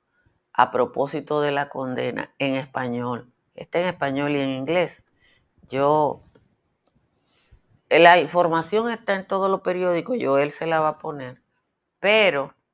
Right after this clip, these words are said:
este documento tiene un elemento que no está en ninguno de los periódicos dominicanos y que yo,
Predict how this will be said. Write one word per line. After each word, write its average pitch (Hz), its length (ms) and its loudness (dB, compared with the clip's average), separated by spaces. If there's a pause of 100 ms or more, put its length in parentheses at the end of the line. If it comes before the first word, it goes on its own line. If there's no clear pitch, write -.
(1700)
este 233 320 -2
documento 175 760 -4
tiene 226 360 -2
un 220 160 -4
elemento 160 600 -6
que 143 200 -6
no 147 220 -4
está 175 360 -4
en 180 120 -6
ninguno 180 600 -4
de 180 100 -4
los 160 140 -2
periódicos 143 600 -8
dominicanos 143 720 -10 (460)
y 113 120 -16
que 120 180 -6
yo, 143 420 -2